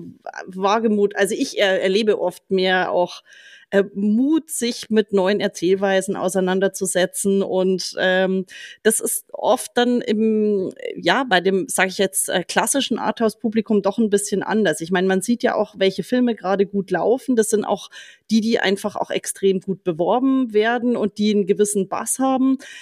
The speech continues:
Das kann oft mit Festivals zu tun haben. Das war jetzt tatsächlich auch bei Anatomie eines Falls und bei Poor Things so, dass das ja auch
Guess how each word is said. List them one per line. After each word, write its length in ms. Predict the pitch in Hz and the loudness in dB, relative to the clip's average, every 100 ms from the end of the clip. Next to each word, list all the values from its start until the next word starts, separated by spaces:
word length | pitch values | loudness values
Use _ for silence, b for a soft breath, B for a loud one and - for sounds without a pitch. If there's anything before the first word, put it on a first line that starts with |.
| B | B
Das 160 | 208 - | -2 0
kann 260 | - 254 | -2 0
oft 240 | 320 330 - | 0 -4 -2
mit 120 | 302 | 0
Festivals 520 | 285 277 285 277 277 | 0 -2 0 -2 0
zu 120 | 277 | -4
tun 220 | 247 285 | 0 0
haben. 140 | 320 294 | 2 0
Das 140 | 214 | 0
war 140 | 196 - | -2 -2
jetzt 160 | - | 0
tatsächlich 520 | - 269 262 254 254 | 0 2 0 -2 0
auch 140 | 240 - | -2 2
bei 180 | 220 185 | 0 2
Anatomie 500 | 202 208 220 220 214 | 0 0 0 2 2
eines 220 | 202 196 | 0 -2
Falls 380 | 180 196 269 - | 0 0 0 0
und 200 | 214 196 | -2 2
bei 140 | 190 | 0
Poor 240 | 190 208 | 0 0
Things 380 | 202 240 277 - | 2 2 0 0
so, 240 | 233 254 339 | 0 0 0
dass 220 | - 214 | -2 -2
das 160 | 202 | -2
ja 120 | - 196 | 0 2
auch 220 | 190 | 0